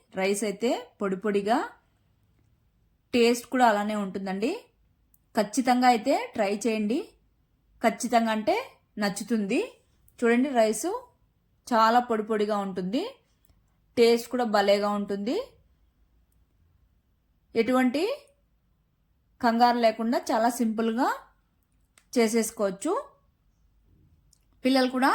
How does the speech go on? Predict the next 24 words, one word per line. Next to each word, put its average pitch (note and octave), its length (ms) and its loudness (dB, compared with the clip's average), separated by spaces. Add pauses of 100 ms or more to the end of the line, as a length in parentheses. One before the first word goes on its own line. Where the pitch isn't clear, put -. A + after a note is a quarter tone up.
(200)
ఇష్టంగా A3 440 0
తినేస్తారు. G3+ 560 -4 (680)
వేడిగా A3 420 2
తిన్నా, A#3 260 0 (440)
చల్లారాక G#3 520 2
తిన్నా, G3 200 -4 (100)
ఎలా G3+ 220 0
తిన్నా F#3+ 200 -4 (100)
కూడా G#3 140 2 (100)
బాగుంటుంది. F#3 560 -2 (1500)
కాంబినేషన్గా B3+ 640 2
అయితే D4 200 -2 (1040)
రైతా A3+ 260 4 (100)
ఉంటే A#3 160 0 (100)
సరిపోతుంది, G3+ 580 -2 (120)
ఇంకేం G3+ 380 0 (120)
అవసరం F#3+ 340 -8
లేదు. F#3 220 -2 (840)
లేదు B3+ 260 6 (100)
అంటే B3 240 0 (580)
ఒట్టి G#3 160 -6 (100)
రైస్ A#3 300 0
అయినా A#3 220 0 (340)
తినేసేయచ్చు, G3+ 720 -2